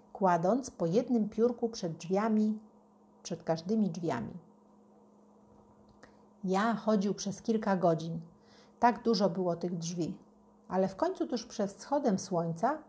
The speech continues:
położył ostatnie piórko pod ostatnimi drzwiami. Zadowolony z wykonanej pracy wrócił do mędrca. "Zrobiłem, co powiedziałeś. Co teraz?" Starszy człowiek popatrzył na niego z ogromnym współczuciem i powiedział:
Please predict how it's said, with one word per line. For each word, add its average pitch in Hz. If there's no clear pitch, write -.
położył 220
ostatnie 240
piórko 233
pod 190
ostatnimi 196
drzwiami. 170
Zadowolony 185
z 196
wykonanej 190
pracy 202
wrócił 202
do 190
mędrca. 170
"Zrobiłem, 180
co 185
powiedziałeś. 220
Co -
teraz?" 185
Starszy 220
człowiek 196
popatrzył 190
na 175
niego 190
z 165
ogromnym 208
współczuciem 196
i 185
powiedział: 165